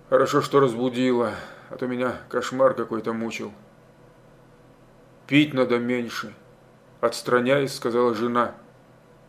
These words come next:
"Где ты с ним вчера надрался? В вагоне-ресторане или где?" "С кем я надрался?"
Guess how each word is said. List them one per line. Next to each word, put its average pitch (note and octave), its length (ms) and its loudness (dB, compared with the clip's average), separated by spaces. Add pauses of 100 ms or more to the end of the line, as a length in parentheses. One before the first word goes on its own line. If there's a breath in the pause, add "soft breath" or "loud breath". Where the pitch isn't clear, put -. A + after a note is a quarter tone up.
(280)
"Где B2+ 200 8
ты C#3 120 2
с C#3 80 -4
ним C3+ 160 -2
вчера B2+ 260 2
надрался? B2 640 2 (560)
В A2 60 -8
вагоне-ресторане C3+ 880 6
или A#2 140 -4
где?" C3+ 260 -2 (1040)
"С - 120 -20
кем C3 260 2
я A#2 100 0
надрался?" A2 540 -2